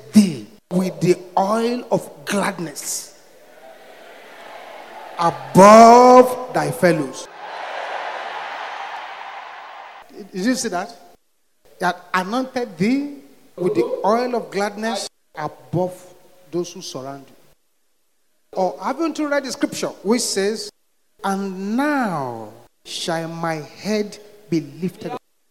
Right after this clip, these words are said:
above, above the enemies round about me"? There is somebody here tonight. Your head shall be lifted up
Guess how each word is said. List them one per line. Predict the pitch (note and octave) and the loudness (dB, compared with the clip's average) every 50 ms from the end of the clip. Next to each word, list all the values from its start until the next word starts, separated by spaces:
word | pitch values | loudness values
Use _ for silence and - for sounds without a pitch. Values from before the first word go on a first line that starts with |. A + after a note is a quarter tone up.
| _ _ - - | _ _ -8 -4
above, | E3 D#3+ - - A3 A#3 A#3 E3+ - - - - - - - - _ _ _ _ - - | -4 -2 2 2 2 4 2 0 -4 -8 -12 -12 -12 -14 -16 -18 _ _ _ _ -16 -10
above | E3 D3+ G#3+ F#3+ - - - - - - _ _ _ _ _ _ _ _ _ - F3 | -4 0 0 0 0 -4 -12 -16 -18 -20 _ _ _ _ _ _ _ _ _ -14 -10
the | E3 - - - | -10 -8 -6 -2
enemies | A3 A#3+ A#3+ A3+ G#3 F#3 D#3 B2+ - - - - _ _ _ _ _ _ _ _ - | -2 0 2 2 2 0 0 -2 -6 -10 -12 -14 _ _ _ _ _ _ _ _ -18
round | - E3 E3 E3+ F3 F3 E3 | -14 -12 -10 -10 -10 -10 -10
about | C3+ C#3 C3+ C#3 C3+ - | -10 -10 -10 -10 -12 -14
me"? | C3 A2+ G2+ - - _ _ _ _ _ _ _ _ _ _ _ _ _ _ _ _ _ _ - | -20 -20 -20 -20 -20 _ _ _ _ _ _ _ _ _ _ _ _ _ _ _ _ _ _ -6
There | - D#3+ E3 | -4 -4 -2
is | D#3 | -2
somebody | - - - G3 G3+ G3+ G#3 G3+ G3+ F3+ | -4 -4 -4 -4 -2 0 0 0 2 2
here | F#3+ G3+ | 0 0
tonight. | G3+ F#3+ F3 F3+ F#3 D#3 - - - - _ _ _ _ _ _ _ _ _ - | 0 -2 -4 -4 -4 -6 -8 -14 -20 -20 _ _ _ _ _ _ _ _ _ 6
Your | F3+ F3+ F3 | 8 8 8
head | - G#3 G#3 G#3 | 8 6 6 6
shall | - A3 G3+ | 6 6 8
be | G3 F#3+ | 10 10
lifted | G3 G3+ G3 G3 G3+ G3 | 12 12 12 12 10 10
up | F#3+ F#3+ F#3 | 12 10 10